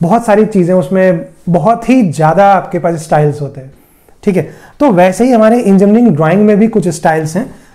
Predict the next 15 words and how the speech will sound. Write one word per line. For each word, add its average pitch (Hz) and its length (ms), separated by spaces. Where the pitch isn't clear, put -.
उनको 208 260
हमको 220 220
देखना 180 240
है, 226 100
तो, 294 60
तो 226 360
वो 214 160
भी 262 180
क्लासिफिकेशन 208 800
है, 139 260
तो 214 60
हम 208 200
उसको 220 220
क्लासिफिकेशन 196 600
को 185 500